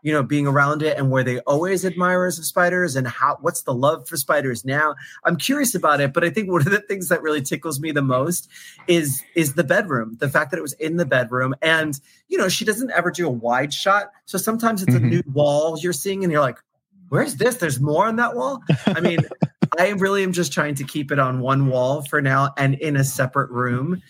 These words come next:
Speaker 1: in an
Speaker 2: Yeah.
Speaker 1: office. I mean, also, like you said earlier, I have some slings. So, you know, I mean, they're small. I mean, you know,
Speaker 2: Mm-hmm.
Speaker 1: I have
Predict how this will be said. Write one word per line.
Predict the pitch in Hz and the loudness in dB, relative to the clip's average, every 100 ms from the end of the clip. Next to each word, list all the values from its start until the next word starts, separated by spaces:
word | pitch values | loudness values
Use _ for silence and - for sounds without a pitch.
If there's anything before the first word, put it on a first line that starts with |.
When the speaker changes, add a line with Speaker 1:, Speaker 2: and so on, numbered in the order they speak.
| _ _ | _ _
Speaker 1:
in | 139 | 0
an | 135 131 | 2 4
Speaker 2:
Yeah. | 117 107 101 | 4 4 2
Speaker 1:
office. | 113 175 180 - - | 2 -2 -4 -6 0
I | |
mean, | 226 262 | 0 2
also, | 254 269 247 | 2 2 0
like | 233 233 | -2 0
you | |
said | 208 202 | -2 0
earlier, | 196 233 190 | 0 0 0
I | 151 | 2
have | 175 | 0
some | 165 185 | -2 -6
slings. | 175 - 139 170 131 110 - - - - | -6 -2 0 0 -2 -6 -12 -16 -20 -14
So, | - - 160 151 147 143 | -2 0 2 0 -2 0
you | 175 | 2
know, | 156 131 135 131 | 2 2 0 0
I | 143 | 0
mean, | 147 143 135 | 2 0 0
they're | 143 143 _ - | -2 -2 _ -12
small. | - 185 180 120 - _ 147 | -4 0 2 0 -6 _ -12
I | 131 | -6
mean, | 156 143 139 - | -2 -2 -4 -4
you | 120 113 | 2 4
know, | 110 107 | 4 4
Speaker 2:
Mm-hmm. | |
Speaker 1:
I | 131 | 2
have | 151 131 | 2 0